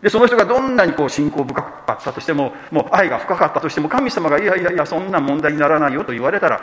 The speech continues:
おしまいだということ。救うか救わないかを決めるのは神様だということを皆さん間違ってはいけません。信仰ではありません。ね。神様が決められるということです。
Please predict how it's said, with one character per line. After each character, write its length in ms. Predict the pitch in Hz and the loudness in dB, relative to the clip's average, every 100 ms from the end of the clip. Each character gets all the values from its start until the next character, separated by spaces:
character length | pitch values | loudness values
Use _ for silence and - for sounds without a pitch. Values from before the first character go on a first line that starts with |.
| - | -6
お 80 | 127 | -6
し 120 | 143 | -2
ま 140 | 170 165 | 2 2
い 100 | 165 | 0
だ 100 | 190 | -2
と 260 | - - | -4 -10
い 60 | 107 | -10
う 40 | 110 | -10
こ 100 | 107 | -12
と。 120 | - - - _ _ _ _ - | -14 -18 -20 _ _ _ _ -16
救 260 | - - 269 | -10 -6 -2
う 60 | |
か 120 | 262 | -2
救 160 | - 254 | -2 0
わ 120 | 233 | 2
な 140 | 226 208 | 4 2
い 40 | |
か 100 | 127 | 2
を 80 | 113 | -2
決 100 | 170 | 0
め 100 | 175 | 0
る 100 | 165 | 2
の 60 | |
は 100 | 147 | 0
神 220 | 147 294 285 | 2 2 2
様 220 | 247 262 | 0 0
だ 140 | 247 | -2
と 140 | - 127 | -4 -6
い 40 | |
う 60 | 117 | -6
こ 100 | 123 | -8
と 80 | |
を 40 | 110 | -6
皆 140 | 127 | -6
さ 80 | 120 | -6
ん 60 | 117 | -6
間 100 | 131 | -2
違 40 | 208 | 0
っ 40 | 202 | 0
て 80 | 127 | -2
は 80 | |
い 60 | 110 | -6
け 80 | 120 | -6
ま 100 | 117 | -6
せ 100 | 123 | -8
ん。 80 | 101 - | -12 -12
信 220 | - 214 | -4 -2
仰 140 | 226 226 | 2 2
で 60 | |
は 140 | 143 110 | 4 0
あ 40 | |
り 80 | 127 | 0
ま 120 | 156 | 0
せ 120 | - | 0
ん。 100 | 127 - - - - _ | -2 -4 -16 -20 -20 _
ね。 240 | 123 139 - - _ _ _ _ _ - | -8 -8 -10 -20 _ _ _ _ _ 2
神 200 | 277 285 | 4 4
様 220 | 151 127 | 2 0
が 60 | |
決 120 | 120 156 | -2 -2
め 120 | 196 | -2
ら 80 | 214 | -4
れ 100 | 240 | -6
る 80 | |
と 140 | 285 - | -10 -16
い 100 | 110 | -14
う 60 | |
こ 100 | 113 | -12
と 160 | 127 156 - | -12 -12 -14
で 80 | |
す。 160 | 110 | -16